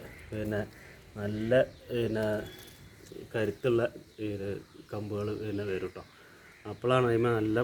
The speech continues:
പൂക്കളുണ്ടാവുക. അപ്പോൾ റോസിൻ്റെ വിശേഷം അത്രേ ഉള്ളൂ ട്ടോ. അപ്പോൾ ഇനി നമ്മൾ പറയാൻ പോകുന്നത് മറ്റ് ചെടികളെ പറ്റിയാണ് ട്ടോ. ഈ ഒരു ചെടിമേ, പിന്നെ,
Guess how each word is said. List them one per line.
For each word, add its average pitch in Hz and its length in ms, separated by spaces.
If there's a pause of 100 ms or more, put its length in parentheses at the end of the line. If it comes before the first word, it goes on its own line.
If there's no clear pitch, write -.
(100)
പൂക്കളുണ്ടാവുക. 92 680 (1400)
അപ്പോൾ 131 200
റോസിൻ്റെ 123 460
വിശേഷം 107 440
അത്രേ 95 240
ഉള്ളൂ 90 240
ട്ടോ. - 80 (480)
അപ്പോൾ 104 220
ഇനി 110 200
നമ്മൾ 117 180 (120)
പറയാൻ 101 300
പോകുന്നത് 101 420
മറ്റ് 95 340
ചെടികളെ 92 460
പറ്റിയാണ് 85 420
ട്ടോ. 92 80 (840)
ഈ 127 40 (120)
ഒരു 123 180
ചെടിമേ, 107 380 (520)
പിന്നെ, 107 340